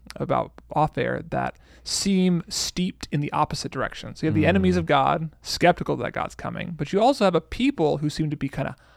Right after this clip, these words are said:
Speaker 1: hyper involved in the spiritual realities behind the realities.
Speaker 2: Right.
Speaker 1: They're like,
Speaker 2: Lots of angel
Speaker 1: lots
Speaker 2: and
Speaker 1: of talks
Speaker 2: divine
Speaker 1: about
Speaker 2: nature.
Speaker 1: angels and demons and
Speaker 2: Yeah.
Speaker 1: divine things, and it's like, so when you have, uh,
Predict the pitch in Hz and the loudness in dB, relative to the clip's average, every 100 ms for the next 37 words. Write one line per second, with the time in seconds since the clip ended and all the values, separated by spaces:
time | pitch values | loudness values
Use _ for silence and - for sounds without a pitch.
0 | _ - - 196 214 196 175 151 143 147 | _ -14 -2 0 2 4 2 2 2 4
1 | 139 127 123 - 147 - - 151 156 - | 4 2 -2 -6 -6 -6 -2 0 0 -2
2 | 143 139 127 - - 135 135 - - - | -6 -4 -2 -2 -2 -6 -8 -10 -8 -10
3 | 120 - 107 - - - - 98 104 92 | -8 -12 -10 -8 -10 -12 -12 -2 2 2
4 | 90 - - - 135 131 113 120 117 - | 2 -4 -14 -6 -2 4 6 6 2 -4
5 | - - - - 107 104 98 104 98 147 | -12 -20 -12 -2 0 0 2 2 8 8
6 | 180 190 104 180 139 107 - 98 104 - | 10 8 8 8 8 10 8 6 -2 -2
7 | 98 98 123 175 180 165 170 165 147 139 | 0 4 6 6 6 8 8 8 4 -2
8 | 143 170 170 170 165 156 156 143 151 147 | -4 0 2 4 4 4 2 -2 -6 2
9 | 156 160 156 160 - 160 156 156 151 143 | 6 6 6 2 2 2 2 0 0 -2
10 | 143 - 151 - 135 151 151 - - 156 | -4 0 -2 -2 2 4 4 0 -4 -2
11 | 151 156 156 175 151 143 147 143 139 | 0 0 2 4 2 2 2 2 0